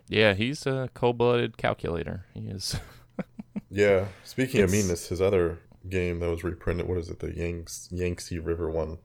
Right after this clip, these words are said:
Speaker 2: which basically took Tigris and Euphrates.
Speaker 1: Oh, is that what that is?
Speaker 2: Yep. It's basically Tigris and Euphrates, but changed slightly.
Speaker 1: But that game is mean.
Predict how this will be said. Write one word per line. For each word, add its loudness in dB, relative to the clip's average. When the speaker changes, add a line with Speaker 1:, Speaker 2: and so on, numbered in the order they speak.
Speaker 2:
which -8
basically -2
took -4
Tigris 0
and -6
Euphrates. -8
Speaker 1:
Oh, 8
is 4
that 8
what 0
that 4
is? -2
Speaker 2:
Yep. 8
It's -8
basically 6
Tigris 4
and 0
Euphrates, 2
but 2
changed 0
slightly. 6
Speaker 1:
But -10
that -2
game -4
is -4
mean. -8